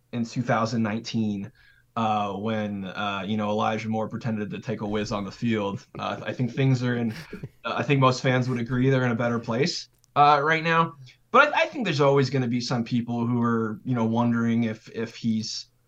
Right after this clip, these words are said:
uh, h-, you know, how invested he is in it, because, like, this has been his,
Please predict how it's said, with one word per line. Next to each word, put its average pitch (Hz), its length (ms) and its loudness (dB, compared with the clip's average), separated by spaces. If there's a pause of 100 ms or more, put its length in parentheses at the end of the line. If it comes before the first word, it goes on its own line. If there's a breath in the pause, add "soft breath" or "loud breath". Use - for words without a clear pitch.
(220)
uh, 101 540 -2
h-, 160 60 -10
you 180 80 -6
know, 208 80 2
how 160 380 6
invested 135 540 0
he 120 220 4
is 127 160 0
in 151 140 2
it, 180 200 2
because, 165 380 0
like, 190 160 4
this 202 160 2
has 208 140 0
been 175 220 2
his, 147 240 0